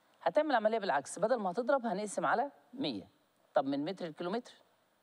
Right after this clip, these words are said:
هقسم على ألف. خلي الرسمة دي في عينيك كويس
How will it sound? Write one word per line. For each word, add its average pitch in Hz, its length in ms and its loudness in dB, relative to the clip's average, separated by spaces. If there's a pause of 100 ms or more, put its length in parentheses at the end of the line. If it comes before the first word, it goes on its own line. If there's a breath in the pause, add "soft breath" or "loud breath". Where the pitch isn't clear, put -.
(360)
هقسم 139 380 -2
على 170 200 2 (420)
ألف. - 300 -8 (840)
خلي 180 180 0
الرسمة 175 300 -2
دي 165 120 -6
في 180 80 -6
عينيك 165 200 -6
كويس 151 420 -6